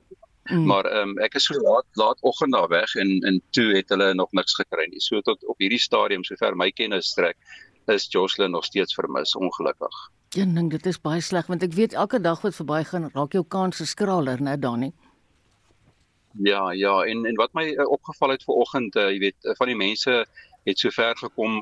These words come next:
Speaker 2: as, eh, selfs van die Kaap, eh,
Speaker 1: Mm.
Speaker 2: mense van Vredenburg, ons, ons hoofdorp in die Weskus.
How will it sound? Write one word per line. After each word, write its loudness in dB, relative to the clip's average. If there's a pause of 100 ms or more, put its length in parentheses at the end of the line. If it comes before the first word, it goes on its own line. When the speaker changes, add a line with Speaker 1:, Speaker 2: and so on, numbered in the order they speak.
Speaker 2:
as, 0
eh, 2
selfs 0
van -2
die -2
Kaap, 2
eh, -4
Speaker 1:
Mm. -2
Speaker 2:
mense 0
van -2
Vredenburg, 0
ons, -4
ons 0
hoofdorp 0
in 0
die 2
Weskus. 0